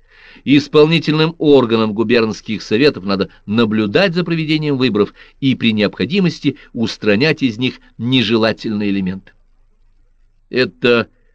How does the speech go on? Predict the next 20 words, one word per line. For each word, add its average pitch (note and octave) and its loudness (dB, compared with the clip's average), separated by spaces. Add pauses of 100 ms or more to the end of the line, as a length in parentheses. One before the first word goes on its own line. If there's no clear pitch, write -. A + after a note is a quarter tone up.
(120)
напоминает A#2 -2
полномочия, A2 0
данные G2+ -2
в - -20
тысяча - -6
восемьсот G#2+ -6
восьмидесятых G#2 -6
годах G2 -4 (280)
царским A#2+ -4
губернаторам, A2+ -2 (720)
в - -20
силу G#3+ -4
которых C3+ -4
они A#2+ -2
могли A#2 0
смещать D3+ 0
выборных A#2 0
земских G2+ -2
гласных, A#2 -4
если G#2 -6